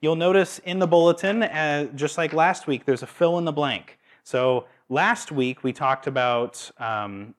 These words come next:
what is the church. And so we, we got to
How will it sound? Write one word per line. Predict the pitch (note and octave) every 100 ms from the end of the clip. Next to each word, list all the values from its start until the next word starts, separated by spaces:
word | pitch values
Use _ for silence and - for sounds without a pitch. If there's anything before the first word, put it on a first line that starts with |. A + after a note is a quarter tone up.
| _ -
what | C3 D#3+ D#3
is | C#3 A#2+ _ _ G#2+ A2+
the | C#3 A#3 F3 G2 F#2+ _
church. | - C3+ G2+ - - - - _ - - _
And | C3 B2+ C3 B2+ B2 B2
so | - D3 C#3
we, | C3+ C3 B2+ B2+ A#2+ B2
we | C3+ B2+
got | D3 D3+ -
to | - C#3 B2+ B2 A#2+